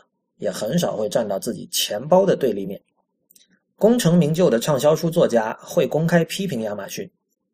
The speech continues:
但你很难说这种批评有多少是因为他们的书被亚马逊杯葛，从而导致销量下降，有多少是出于爱与正义。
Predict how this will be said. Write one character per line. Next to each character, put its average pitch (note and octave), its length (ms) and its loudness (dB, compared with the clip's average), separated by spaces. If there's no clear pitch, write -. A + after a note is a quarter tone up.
但 G#3 160 6
你 G#3 80 4
很 D3+ 120 4
难 A2 180 0
说 F#3 240 8
这 F3+ 120 2
种 G#2 160 -4
批 - 160 -6
评 A2+ 160 -6
有 G2 120 -6
多 F3+ 220 4
少 G2+ 320 -2
是 - 160 -8
因 A#2 120 -2
为 A#2 100 0
他 B2+ 120 -4
们 A#2+ 120 -4
的 G#2 100 -2
书 D#3 300 -4
被 B2+ 160 4
亚 G#2+ 100 -4
马 G#2 140 -6
逊 G#2+ 240 -6
杯 F#3 200 4
葛， G2 320 -2
从 G#2 180 -6
而 A2 100 0
导 G2 160 -4
致 G2+ 160 -8
销 C3 240 2
量 B2+ 200 2
下 B2+ 180 -4
降， F3 260 -2
有 G2+ 140 -2
多 C#3+ 160 8
少 - 280 -2
是 G#2 140 -12
出 G#2 160 -6
于 G2+ 120 -4
爱 A2+ 340 -2
与 F#2 160 -14
正 A#2 260 -4
义。 A#2 160 -10